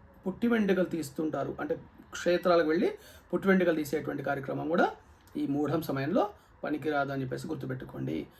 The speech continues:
ఇక కొత్త వ్యాపారాలు చేసేవాళ్ళు ఈ మూఢం సమయంలో ఆ, కొత్త వ్యాపారాలు, ఆ, మొదలు పెట్టుకోకూడదు. అలా వి-, అలా అని చెప్పేసి లావాదేవీలు కూడా ఏమీ జరిపే అవకాశాలు కూడా, అంటే చే-, అవకాశాలు ఉన్నా కూడా కాస్త వాయిదా వేసుకుంటే ఉత్తమం,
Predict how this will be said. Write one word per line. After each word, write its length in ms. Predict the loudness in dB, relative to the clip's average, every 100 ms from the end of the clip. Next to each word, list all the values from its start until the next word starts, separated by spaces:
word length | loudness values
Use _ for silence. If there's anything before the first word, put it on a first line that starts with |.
| -20 -16 -8
ఇక 140 | 4 6 8 4 0
కొత్త 200 | 0 4
వ్యాపారాలు 640 | 6 6 6 2 0 -2
చేసేవాళ్ళు 580 | -6 -4 -2 0 0 -2 -8 -20 _ -4
ఈ 40 |
మూఢం 320 | -2 0 0
సమయంలో 540 | -2 -4 -2 0 0 -2 -12 -20 -20 -8
ఆ, 340 | -2 -2 -2 -2
కొత్త 160 | -2
వ్యాపారాలు, 580 | 2 2 2 2 2 0 -2 -16 -16 -6
ఆ, 280 | 0 0 2
మొదలు 260 | 4 6
పెట్టుకోకూడదు. 720 | 6 4 2 0 -2 -2 -4 -8 -16 _ -20 -2
అలా 180 | 4 6
వి-, 200 | 4 2 4
అలా 180 | 6
అని 80 | 6
చెప్పేసి 520 | 4 0 2 2 2 -2 -16 0
లావాదేవీలు 600 | 6 8 8 6 4 0
కూడా 240 | 2 2 2 0
ఏమీ 460 | -2 0 0 0 0
జరిపే 420 | -2 0 -2 -2 -2
అవకాశాలు 480 | -2 2 2 4 0
కూడా, 180 | 0 -2
అంటే 220 | -2 -2 -2
చే-, 220 | -2 0
అవకాశాలు 420 | -2 0 2 2
ఉన్నా 180 | 4 6
కూడా 260 | 6 4 2 -8 -20 -20 -4
కాస్త 180 | -2 2
వాయిదా 340 | 4 6 6
వేసుకుంటే 420 | 6 4 0 -2 0
ఉత్తమం, 360 | -2 -4 -6